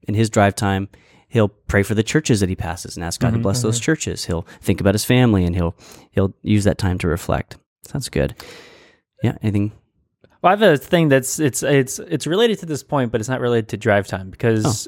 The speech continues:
Speaker 1: Oh,
Speaker 2: uh,
Speaker 1: okay.
Speaker 2: for me, there's other times that fit well, and for, and for you guys listening or watching, there may be other times that fit well for you too.
Speaker 1: Hmm.
Speaker 2: Like for me, a, a great time for prayer is when I'm in the shower. That's just for some reason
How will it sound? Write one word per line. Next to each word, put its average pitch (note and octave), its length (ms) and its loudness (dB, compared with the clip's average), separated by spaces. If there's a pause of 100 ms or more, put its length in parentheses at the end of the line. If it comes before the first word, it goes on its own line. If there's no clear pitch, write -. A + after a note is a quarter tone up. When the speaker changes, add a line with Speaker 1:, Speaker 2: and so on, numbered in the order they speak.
Speaker 1:
Oh, C#3 60 4
Speaker 2:
uh, A#2+ 60 6
Speaker 1:
okay. A#2+ 80 2
Speaker 2:
for C3+ 120 -4
me, C#3+ 140 2
there's B2+ 220 2
other B2 180 2
times A#2 460 -2
that G#2 120 -4
fit - 300 -6
well, A2 460 4
and C#3+ 160 0
for, D#3 240 2
and C#3+ 440 -8
for - 80 -8
you C3+ 80 -4
guys C#3+ 200 -4
listening D3+ 340 -4
or D3 80 -2
watching, C#3+ 260 -4
there F3+ 120 -6
may D3+ 100 -4
be C#3 140 -2
other C3 120 0
times B2+ 280 -6
that A2+ 100 -4
fit C#3+ 140 -10
well A2+ 160 -2
for - 140 -8
you G#2+ 120 -6
too. B2 220 -6 (240)
Speaker 1:
Hmm. F#2+ 180 -4
Speaker 2:
Like B2 220 4
for D3 80 -2
me, D#3 320 2
a, B2+ 160 4
a C3 140 -2
great C3 280 0
time B2+ 420 0
for - 380 -2
prayer A#2+ 380 4
is A#2 260 -2
when A#2 140 0
I'm A2+ 160 2
in G#2+ 80 0
the G2+ 60 -2
shower. C#3+ 520 2
That's A2+ 180 -4
just - 200 -8
for A#2 140 -2
some C#3 200 -2
reason F#3+ 380 -2